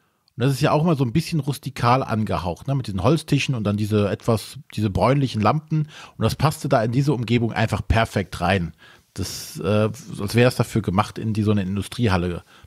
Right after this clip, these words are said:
benutzt zu werden. Das sah sehr schön aus. Die waren auch direkt, ähm, ganz am Anfang, wenn man reinkam in die Halle,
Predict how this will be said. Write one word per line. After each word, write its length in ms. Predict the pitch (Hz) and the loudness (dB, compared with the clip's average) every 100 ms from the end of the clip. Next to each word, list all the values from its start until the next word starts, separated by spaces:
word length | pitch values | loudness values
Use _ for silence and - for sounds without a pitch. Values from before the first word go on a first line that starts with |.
| - | -4
benutzt 340 | 98 95 - | 0 0 -4
zu 120 | 110 | -4
werden. 160 | 92 101 | -2 0
Das 120 | 123 | 2
sah 100 | 120 | 2
sehr 160 | 98 104 | 2 0
schön 240 | - 98 | 2 0
aus. 320 | - 73 - - _ - - - - _ - | 0 -6 -10 -18 _ -20 -20 -20 -20 _ -4
Die 120 | 101 | 2
waren 240 | 104 127 | 4 4
auch 200 | 117 123 | 2 0
direkt, 480 | - 113 139 - - | 0 0 0 -4 -6
ähm, 580 | 104 104 98 95 92 95 - _ _ _ _ - | 0 2 2 0 -2 -4 -10 _ _ _ _ -2
ganz 220 | 110 131 | 0 2
am 120 | 104 | -2
Anfang, 520 | - 165 180 165 160 - - | 0 0 2 0 0 -6 -6
wenn 140 | 101 | -2
man 100 | 104 | 0
reinkam 400 | 98 131 - - | 0 -2 -2 -2
in 80 | 113 | -4
die 140 | 113 | -2
Halle, 340 | 101 117 123 | 0 2 2